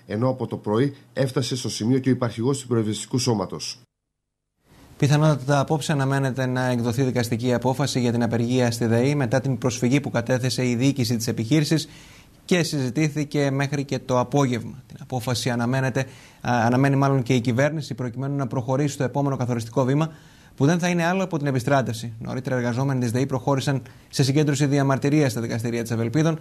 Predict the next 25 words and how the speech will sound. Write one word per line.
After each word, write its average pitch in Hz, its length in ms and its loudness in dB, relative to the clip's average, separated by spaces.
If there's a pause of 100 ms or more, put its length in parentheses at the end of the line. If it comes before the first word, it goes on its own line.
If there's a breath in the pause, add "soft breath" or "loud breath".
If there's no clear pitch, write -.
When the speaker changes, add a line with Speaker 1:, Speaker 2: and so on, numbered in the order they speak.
(340 loud breath)
Speaker 2:
ενώ 156 160 4
συνδικαλιστές 156 600 2
της 147 120 2
γενόπ 147 360 0
έλεγαν 147 400 0
ότι 127 220 -2
ακόμη 143 340 0
κι 147 120 0
αν, 139 200 2
ε, 123 220 2
βγει 139 140 2
παράνομη 131 560 2
και 120 120 -2
καταχρηστική 117 580 -2
η 135 60 6
απεργία, 123 440 2 (380 loud breath)
θα 180 120 0
κλιμακώσουν 170 540 -2
τις 156 100 -6
κινητοποιήσεις 131 600 -2
τους, 170 320 -4
εξαντλώντας 143 540 0
κάθε 156 260 0
νόμιμο 143 400 -2
μέσο, 151 360 -4